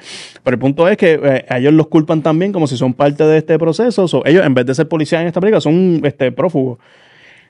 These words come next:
¿Y qué pasa? En una de las escenas mandan a quince cabrones a casa de Martin Lawrence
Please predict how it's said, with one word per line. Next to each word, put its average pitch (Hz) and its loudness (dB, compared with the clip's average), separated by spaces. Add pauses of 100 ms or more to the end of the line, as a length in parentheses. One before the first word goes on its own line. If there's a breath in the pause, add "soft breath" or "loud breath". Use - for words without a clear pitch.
(100)
¿Y 135 -2
qué 143 2
pasa? 131 0
En 123 -2
una 123 2
de 131 4
las 139 0
escenas 185 -2 (160)
mandan 143 2
a 135 -2
quince 170 0
cabrones 180 0
a 143 -4
casa 165 -2
de 139 2
Martin 127 0
Lawrence 147 0